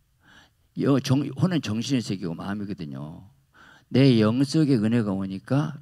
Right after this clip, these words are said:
평강하고, 평안하고 감사하고. 자, 자, 봅시다. 믿음 맡겠다 보자. 여기 믿음은 자, 여기 능력.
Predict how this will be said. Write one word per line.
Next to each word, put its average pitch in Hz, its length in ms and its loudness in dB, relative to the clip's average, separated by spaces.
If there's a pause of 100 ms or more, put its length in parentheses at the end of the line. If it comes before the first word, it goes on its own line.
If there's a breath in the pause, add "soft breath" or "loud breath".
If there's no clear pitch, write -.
평강하고, 110 520 -6 (240)
평안하고 117 420 -6
감사하고. - 440 -12 (180)
자, 90 160 -4 (760 loud breath)
자, 117 120 0
봅시다. 101 320 -2
믿음 147 340 2
맡겠다 117 400 -2
보자. - 340 -8
여기 117 220 -4
믿음은 110 400 -2
자, 82 160 -8
여기 95 220 -4
능력. 95 340 -8